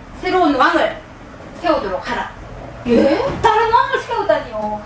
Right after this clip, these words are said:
사울 왕이 알면 나는 죽음이에요, 죽음. 하나님께서는 그에게 지혜를 주셨어요. 너는 재물을 하나 준 암송아지네요.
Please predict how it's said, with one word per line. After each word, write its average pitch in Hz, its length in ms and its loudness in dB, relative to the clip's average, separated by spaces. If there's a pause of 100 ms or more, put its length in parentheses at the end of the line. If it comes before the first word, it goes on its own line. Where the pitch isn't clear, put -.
(140)
사울 508 400 6
왕이 440 220 4
알면 392 280 2
나는 440 280 2
죽음이에요, 359 720 0
죽음. 339 920 2 (840)
하나님께서는 208 680 -4
그에게 170 420 -2 (320)
지혜를 - 520 2 (200)
주셨어요. - 560 -4 (680)
너는 185 460 0 (680)
재물을 220 640 4
하나 - 320 0
준 196 240 4 (100)
암송아지네요. 262 880 2